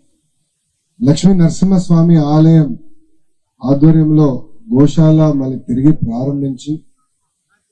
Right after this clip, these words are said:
అక్కడ పెద్ద ఎత్తున మన గోమాతల్ని కాపాడుకునే పరిస్థితికి వచ్చాం.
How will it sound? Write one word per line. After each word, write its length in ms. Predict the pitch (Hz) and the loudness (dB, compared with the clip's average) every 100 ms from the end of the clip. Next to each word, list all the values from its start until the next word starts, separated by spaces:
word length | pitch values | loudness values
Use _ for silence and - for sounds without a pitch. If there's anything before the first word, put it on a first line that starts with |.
| _ - | _ -12
అక్కడ 220 | 120 156 151 - | -4 0 2 2
పెద్ద 200 | 139 127 | -2 0
ఎత్తున 500 | 170 - 165 156 120 - - - _ _ _ _ _ _ _ _ _ - | 0 0 2 0 0 -10 -16 -20 _ _ _ _ _ _ _ _ _ -6
మన 100 | 127 | -2
గోమాతల్ని 720 | 123 143 156 156 160 151 151 | 2 2 2 2 2 0 0
కాపాడుకునే 580 | 151 139 - 139 139 135 | 0 -2 0 0 0 -2
పరిస్థితికి 540 | - 127 - 156 - | -2 -4 -4 -2 -2
వచ్చాం. 320 | 120 120 131 | -4 -4 -6